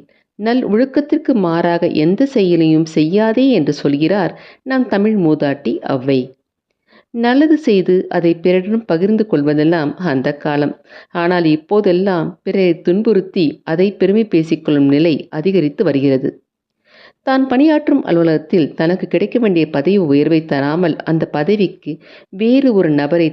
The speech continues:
தேர்வு செய்திருப்பதை அறிந்து நிர்வாகத்தின் மீது கடும் கோபம் கொண்டான் அவன். என்னை அவமானப்படுத்திய இந்த அலுவலகம் எனக்கு தேவையில்லை என்று வேலையை விட்டு விலகவே முடிவெடுத்தான். ஆனாலும் அவன் பொருளாதார சூழ்நிலை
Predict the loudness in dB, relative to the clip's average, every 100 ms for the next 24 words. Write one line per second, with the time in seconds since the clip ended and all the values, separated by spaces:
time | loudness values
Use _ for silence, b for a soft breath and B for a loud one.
0 | 0 0 0 0 0 0 0 -2 0 2
1 | 2 2 2 0 0 0 0 0 -2 -2
2 | -2 0 2 2 2 -2 -2 -4 -2 -4
3 | -4 -4 -2 -2 -2 -2 0 -2 -4 -4
4 | -4 -4 -6 _ _ _ _ b b b
5 | b -2 2 2 0 -2 0 2 2 0
6 | -4 -2 2 2 2 0 0 2 0 0
7 | 0 -2 -2 -2 2 2 2 2 2 2
8 | 2 2 0 0 0 0 2 2 2 0
9 | -2 -4 -2 -2 0 0 0 0 2 2
10 | 0 -2 -4 -4 -8 -14 -8 -4 0 0
11 | 0 -2 B B B -4 -4 -2 0 2
12 | 0 0 0 -2 0 2 2 2